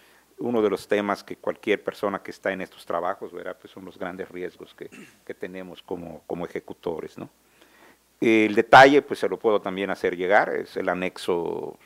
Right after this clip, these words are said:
no sé, cuarenta y siete, y si usted quiere una copia, pues ahí ya están con mayor precisión y seguramente, pues en su momento, pues también la Auditoría Superior del Estado será un tema que, o más que la Auditoría Superior, perdón, la nueva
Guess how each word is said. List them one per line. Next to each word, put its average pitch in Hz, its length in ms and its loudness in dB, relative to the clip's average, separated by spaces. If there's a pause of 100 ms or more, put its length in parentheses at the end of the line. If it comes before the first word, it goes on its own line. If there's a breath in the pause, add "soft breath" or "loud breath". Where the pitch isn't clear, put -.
(120)
no - 100 -18
sé, - 160 -14
cuarenta - 440 -8
y - 20 -18
siete, - 340 -10
y 107 140 -14
si 101 180 -20
usted - 280 -8
quiere 101 180 -8
una 92 140 -14
copia, - 360 -10 (300 soft breath)
pues - 160 -12
ahí 98 160 -6
ya 95 80 -6
están 87 300 -10
con 85 200 -16
mayor 87 280 -12
precisión 85 600 -14 (440 soft breath)
y - 20 -20
seguramente, 95 640 -6
pues - 160 -20
en 92 80 -16
su - 100 -18
momento, 87 460 -16
pues - 140 -20
también 87 340 -16 (460 soft breath)
la 101 80 -8
Auditoría 95 400 -6
Superior 92 340 -8
del 87 80 -12
Estado 104 300 -6
será 92 160 -10
un 92 100 -14
tema 85 320 -16
que, - 160 -20 (320 soft breath)
o 90 240 -12
más 135 220 -2
que - 80 -8
la 101 60 6
Auditoría 95 360 2
Superior, 98 380 -2
perdón, 104 280 -6
la 87 80 -8
nueva 92 400 0